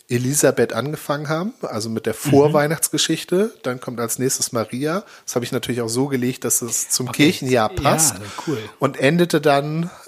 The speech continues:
Speaker 1: ähm, am Grab mit der Auferstehung, wo Maria Jesus begegnet und so weiter.
Speaker 2: Ah.
Speaker 1: Also da hatten wir sozusagen, das passte dann auch kirchenjahresmäßig.
Speaker 2: Cool.
Speaker 1: So, ähm, das versuche ich natürlich auch so ein bisschen so zu machen, dass das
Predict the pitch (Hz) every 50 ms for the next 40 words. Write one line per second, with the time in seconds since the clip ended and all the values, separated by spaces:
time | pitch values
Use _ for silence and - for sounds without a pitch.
0 | - - - 127 127 127 135 135 139 147 147 143 - - - 127 123 131 127 -
1 | 127 127 127 135 147 - - 135 131 - 120 113 131 135 - - 131 - - -
2 | 135 131 131 127 127 123 127 123 123 120 113 120 120 123 123 117 113 117 120 113
3 | 123 120 - - 123 113 - 120 123 - - 123 113 - 120 117 120 117 117 120
4 | - 123 120 117 - - - - - - 131 139 139 143 135 143 123 170 156 -
5 | 147 147 139 143 143 - - 143 139 135 131 - 143 127 - - - - - 190
6 | 220 - - - 165 143 147 135 135 143 123 123 123 131 135 - - - - -
7 | - - - - - - - _ _ _ _ - - 156 147 151 - 135 120 110
8 | 101 92 92 - - 104 92 90 87 - - - - - - - - 139 120 110
9 | 104 - _ - - 120 107 95 87 - - 123 123 127 131 120 117 131 135 139
10 | - - 151 139 156 151 147 - 147 127 - 147 131 135 123 135 135 - 131 110
11 | 95 95 92 90 - 113 101 - - 101 95 104 98 - - 104 101 101 98 -
12 | 110 104 104 - - 110 101 - - -